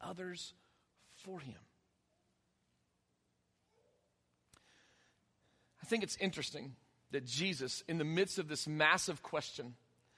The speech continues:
simply looks at this mother and these two disciples and simply says, "You just don't even know what you're asking." Now, he's not saying that to,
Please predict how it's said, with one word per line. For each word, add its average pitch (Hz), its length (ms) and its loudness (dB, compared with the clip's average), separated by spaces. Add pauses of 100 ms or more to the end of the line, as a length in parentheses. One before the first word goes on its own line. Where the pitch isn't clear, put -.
(280)
simply 185 500 4
looks 185 500 6
at 175 180 4
this 165 220 0
mother 151 380 8
and 143 180 -2
these 151 160 -6
two 160 340 -2
disciples 131 600 -6
and 131 100 -6
simply 165 300 -6
says, 135 280 -2 (300)
"You 160 180 -6
just - 260 -6
don't 160 180 -4
even 131 220 -4
know 127 120 -4
what 120 220 -6
you're - 200 -10
asking." - 300 -12 (1200)
Now, 175 100 -2
he's 202 200 0
not 285 220 4
saying 208 480 4
that 131 300 4
to, 151 280 -4